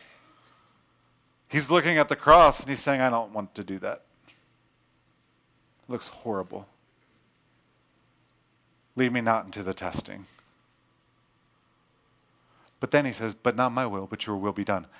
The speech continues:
And that's where the second part, But if you, if you do, if you still want to put me through the test, even though I don't want to go through the test, don't let that test become a real temptation. Don't let that test lead me away from you.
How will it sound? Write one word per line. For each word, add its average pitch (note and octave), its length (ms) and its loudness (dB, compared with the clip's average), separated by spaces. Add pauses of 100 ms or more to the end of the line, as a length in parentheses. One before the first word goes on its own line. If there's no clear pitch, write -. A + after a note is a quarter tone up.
(220)
And C3 120 -2
that's C#3 200 2
where C#3 60 -6
the A#2 60 -6
second B2+ 300 -4
part, G#2+ 180 -6 (300)
But D#3 140 2
if E3 180 -2
you, E3 200 -6 (260)
if D#3+ 180 -2
you E3+ 80 -4
do, B2 480 0 (1300)
if E3 120 0
you D#3 80 -4
still F#3 280 2
want F#3+ 120 2
to F3 40 2
put F#3 200 -2
me D#3+ 100 -2
through D#3 180 -6
the C#3 80 -2
test, C3+ 340 2
even C3+ 160 -4
though C3 120 2
I C3 100 6
don't C3+ 120 0
want B2+ 120 -2
to A#2+ 60 -4
go A#2 160 2
through B2+ 180 -12
the C3+ 80 -4
test, - 580 -2 (1120)
don't D#3 340 2 (140)
let B2+ 420 4
that B2+ 300 0
test C3 320 -2
become - 260 -8
a A#2 80 -2
real A#2 200 0
temptation. A#2 720 -8 (300)
Don't D#3 220 4
let D3 200 2
that C3 260 -2
test - 420 0
lead A#2 240 -2
me A2+ 180 -4
away G#2+ 280 -2
from G#2 300 -10
you. G#2+ 240 -6